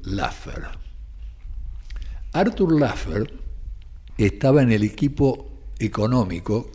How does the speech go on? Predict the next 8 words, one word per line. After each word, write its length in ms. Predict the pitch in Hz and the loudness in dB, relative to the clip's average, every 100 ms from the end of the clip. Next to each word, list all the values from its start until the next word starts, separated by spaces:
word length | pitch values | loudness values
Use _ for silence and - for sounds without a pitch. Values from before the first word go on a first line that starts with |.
| - | -8
que 140 | 101 | -4
asesoraba 960 | 101 98 95 113 107 120 87 98 - - - - | -4 -4 -4 -2 0 0 0 -2 -4 -12 -16 -6
a 140 | - | -2
Ronald 480 | - 110 120 113 107 | 2 2 2 2 0
Reagan 580 | 92 80 71 71 78 76 - - - - - - - - | -4 -6 -8 -8 -10 -12 -16 -20 -20 -20 -20 -20 -20 0
y 100 | 156 | 4
literalmente 1000 | 160 180 202 220 247 202 226 185 180 143 - | 6 6 6 6 8 6 6 6 4 2 2
inventó 1120 | 196 208 156 135 127 127 120 - 87 71 - | 4 6 6 6 4 0 4 6 6 4 -8